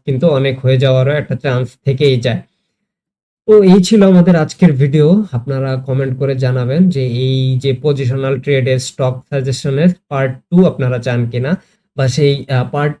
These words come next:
টু এর, আহ, ভিডিওটাতে কোন স্টকগুলা, আহ, আপনাদের মনে হয় যে ওই স্টকটা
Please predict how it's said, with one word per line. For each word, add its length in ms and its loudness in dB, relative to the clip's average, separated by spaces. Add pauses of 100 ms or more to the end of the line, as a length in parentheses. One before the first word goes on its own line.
টু 160 0
এর, 380 4
আহ, 220 -2
ভিডিওটাতে 560 0
কোন 260 0
স্টকগুলা, 680 -2
আহ, 580 -6
আপনাদের 360 -4
মনে 220 -2
হয় 180 0
যে 120 -2
ওই 200 -2
স্টকটা 540 -8